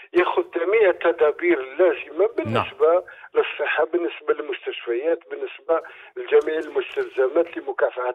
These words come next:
Speaker 1: كوفيد
Speaker 2: نعم.
Speaker 1: تسعطاش.
Speaker 2: إن شاء الله، هذا ما نتمنى أيضًا دكتور. شكرًا جزيلًا لك دكتور بقات بركاني،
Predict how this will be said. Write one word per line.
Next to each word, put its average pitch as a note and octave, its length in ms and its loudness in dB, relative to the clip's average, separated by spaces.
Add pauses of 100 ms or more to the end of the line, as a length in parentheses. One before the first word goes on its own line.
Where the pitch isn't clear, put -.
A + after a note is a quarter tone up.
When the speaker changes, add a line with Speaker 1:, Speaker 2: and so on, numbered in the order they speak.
(120)
Speaker 1:
كوفيد A2+ 220 -2
Speaker 2:
نعم. F#2+ 120 -6
Speaker 1:
تسعطاش. - 420 -8
Speaker 2:
إن G2+ 60 -6
شاء G2 240 0
الله، F#2 160 -2
هذا E2+ 120 -2
ما F2 140 -4
نتمنى E2+ 440 -6
أيضًا E2 220 -4
دكتور. D#2+ 500 -6
شكرًا G2 320 -4
جزيلًا F#2+ 340 -2
لك G2+ 300 -2
دكتور F#2 420 -6
بقات F2 340 -6
بركاني، F2 440 -4